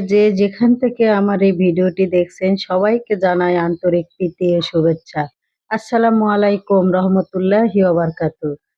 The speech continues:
সবাই কেমন আছেন? জীবন কি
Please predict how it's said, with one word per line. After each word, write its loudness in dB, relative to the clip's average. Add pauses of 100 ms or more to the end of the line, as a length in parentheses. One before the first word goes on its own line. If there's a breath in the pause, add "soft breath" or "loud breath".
(120)
সবাই 0
কেমন 0
আছেন? -2 (1000)
জীবন 0
কি -4